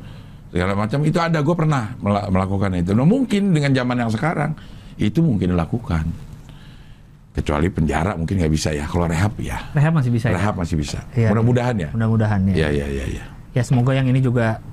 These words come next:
Speaker 2: apa ya, jangan ada lagi lah pakai
Speaker 1: Narkoba.
Speaker 2: I T E.
Speaker 1: Eh?
Speaker 2: Saya ngomong I T E loh tadi.
Speaker 1: Oh iya, gue juga.
Speaker 2: Ya, narkoba juga
Speaker 1: Narkoba
Speaker 2: jangan.
Speaker 1: jangan ada yang pakai
Speaker 2: Juga
Speaker 1: lagi.
Speaker 2: narkoba juga jangan.
Speaker 1: Iya, iya, iya.
Speaker 2: Tapi yang pakai I T E juga jangan lah.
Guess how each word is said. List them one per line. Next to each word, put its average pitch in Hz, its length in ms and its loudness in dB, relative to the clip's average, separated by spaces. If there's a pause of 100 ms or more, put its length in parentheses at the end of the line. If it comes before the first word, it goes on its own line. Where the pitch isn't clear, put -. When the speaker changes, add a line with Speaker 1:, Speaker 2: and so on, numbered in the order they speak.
(420)
Speaker 2:
apa 120 240 2
ya, 120 160 2 (720)
jangan 127 240 4
ada 135 80 4
lagi 143 240 6
lah 135 160 2
pakai 113 320 -4 (240)
Speaker 1:
Narkoba. 90 400 2
Speaker 2:
I - 80 -6
T - 0 -
E. - 640 -10
Speaker 1:
Eh? 135 80 0 (1300)
Speaker 2:
Saya - 180 2
ngomong 156 240 6
I 156 80 6
T 151 160 -2
E 156 160 2
loh 135 80 4
tadi. 131 160 2
Speaker 1:
Oh 123 80 4
iya, 117 160 4
gue 135 160 6
juga. 110 80 4
Speaker 2:
Ya, 208 160 2
narkoba 202 400 2
juga 208 160 4
Speaker 1:
Narkoba 175 240 2
Speaker 2:
jangan. 165 80 4
Speaker 1:
jangan 147 220 2
ada 120 100 2
yang 107 160 2
pakai - 80 2
Speaker 2:
Juga 185 80 4
Speaker 1:
lagi. 202 160 4
Speaker 2:
narkoba 196 320 2
juga 180 180 4
jangan. 160 380 4
Speaker 1:
Iya, 85 200 0 (120)
iya, 73 160 0
iya. 131 160 -2
Speaker 2:
Tapi 160 140 2
yang 208 100 4
pakai 170 220 2
I 156 100 2
T 165 60 0
E 185 100 2
juga 156 240 4
jangan 151 240 2
lah. 104 180 -2